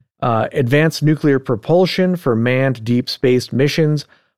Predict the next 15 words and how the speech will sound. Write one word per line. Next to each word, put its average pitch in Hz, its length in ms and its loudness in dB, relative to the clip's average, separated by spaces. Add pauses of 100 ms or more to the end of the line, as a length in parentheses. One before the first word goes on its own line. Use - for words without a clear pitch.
(120)
pulsed 202 340 2
high-powered 139 640 0
microwave 127 480 0
technology, 160 800 0
space 160 480 -2
access, 160 640 -2 (400)
advanced 139 560 0
space 151 320 0
propulsion 175 840 0
based 131 340 0
on 123 200 -2
vacuum 131 680 -2
space-time 135 680 -2
metric 127 480 -2
engineering, 147 600 0